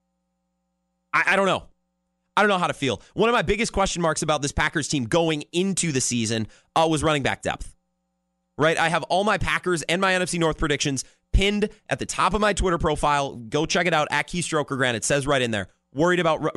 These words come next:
Packers running back depth, right? What if they lose Jamal Williams or Aaron Jones? Where do you go from there? Well, that's the situ-, uh, that's the situation we're in. A lot of people throughout the offseason and even up until this week worried about, okay, behind Davante Adams, who's your number two wide receiver?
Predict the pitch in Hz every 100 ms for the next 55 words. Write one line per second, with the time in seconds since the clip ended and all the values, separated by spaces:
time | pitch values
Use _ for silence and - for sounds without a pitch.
0 | 135 - 147 147 113 135 117 113 113 -
1 | 101 85 - - - _ _ 120 127 127
2 | 151 196 208 196 190 185 165 151 151 139
3 | 143 117 135 120 110 92 117 135 127 131
4 | - 120 92 78 _ _ _ _ 151 185
5 | 254 - _ _ _ _ _ _ _ _
6 | _ _ _ 147 165 180 233 - 208 202
7 | 196 180 180 202 214 226 233 262 233 165
8 | 135 113 95 - _ _ _ _ _ _
9 | - 135 156 185 196 185 214 214 180 190
10 | 196 214 233 - 156 110 110 131 147 156
11 | 156 156 170 156 - 214 170 - _ _
12 | 127 190 208 180 147 160 143 170 113 -
13 | 147 139 160 165 170 220 269 214 107 -
14 | 160 143 143 143 151 147 143 - 139 -